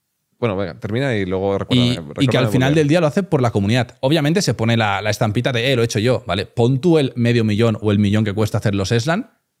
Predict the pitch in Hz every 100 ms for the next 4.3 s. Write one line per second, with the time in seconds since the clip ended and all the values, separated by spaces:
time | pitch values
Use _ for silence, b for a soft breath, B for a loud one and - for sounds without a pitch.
0 | _ 127 107 92 85 - _ _ _ _
1 | _ 113 104 98 98 98 113 127 135 117
2 | 95 85 85 90 139 104 95 87 90 -
3 | - 117 117 151 151 120 92 90 85 80
4 | 80 -